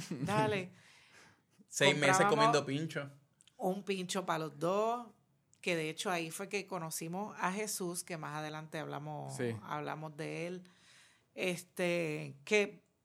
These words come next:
Speaker 1: realmente ese tiempo de, mm, le dio un nuevo enfoque a nuestra vida, de aprender a vivir con poco, aprender a vivir con lo necesario.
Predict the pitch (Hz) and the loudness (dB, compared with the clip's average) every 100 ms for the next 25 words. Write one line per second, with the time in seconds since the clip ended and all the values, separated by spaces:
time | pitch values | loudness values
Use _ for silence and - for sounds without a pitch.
0 | _ - 185 196 208 220 262 269 202 185 | _ -10 4 6 6 4 -2 0 0 2
1 | 185 220 233 233 233 226 214 190 175 165 | 0 -2 -2 -4 -2 0 2 2 2 2
2 | 151 147 143 135 - _ _ _ - - | 0 -4 -8 -12 -14 _ _ _ -6 -6
3 | - - - - - - _ - 202 208 | -20 -20 -20 -20 -20 -20 _ 2 6 8
4 | 208 262 269 262 254 - 220 220 226 185 | 6 4 2 2 0 0 0 2 2 4
5 | 170 160 - 160 147 160 151 135 139 135 | 0 -6 -6 -6 -4 -4 -4 -4 -8 -14
6 | _ _ - - 170 175 165 160 160 170 | _ _ -20 -12 -2 0 2 0 0 -4
7 | 160 170 185 180 175 175 156 - 175 175 | -2 0 0 -2 -2 -4 -6 0 2 4
8 | 175 175 170 160 160 160 175 175 190 175 | 2 0 -4 -6 -4 -4 -2 -2 -2 0
9 | 170 165 170 147 175 170 165 165 160 165 | 0 -2 -2 -2 -2 0 0 -2 -4 -6
10 | 165 | -8